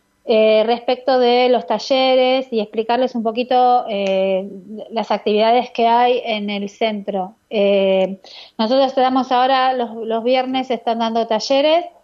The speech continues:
eh, está el taller de sobrepeso, biodescodificación de sobrepeso y lógica global, y este viernes por medio está el taller de amor sano en la relación de pareja.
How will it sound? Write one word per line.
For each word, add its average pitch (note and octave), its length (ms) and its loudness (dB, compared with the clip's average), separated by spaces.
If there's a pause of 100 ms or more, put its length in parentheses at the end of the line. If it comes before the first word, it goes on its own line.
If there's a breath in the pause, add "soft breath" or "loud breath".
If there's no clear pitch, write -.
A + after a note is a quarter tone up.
(380)
eh, G#3+ 600 2
está A#3 220 0
el A3+ 120 -2
taller A#3+ 320 -2
de A#3 200 2
sobrepeso, A3 640 0
biodescodificación G#3 1040 0
de A3 160 2
sobrepeso G#3 560 -2
y G#3+ 60 0
lógica G#3 360 -2
global, G#3+ 500 0 (640 soft breath)
y C#4 460 0
este G#3+ 760 2
viernes B3 380 0
por A#3+ 180 -2
medio B3+ 260 2
está A#3+ 380 0
el G#3 280 -6
taller A#3 460 0
de A3+ 240 2
amor A3 320 -2
sano A#3 320 -2
en A3+ 80 -2
la G#3 100 0
relación G3 440 -2
de G#3+ 100 -2
pareja. F#3 460 -4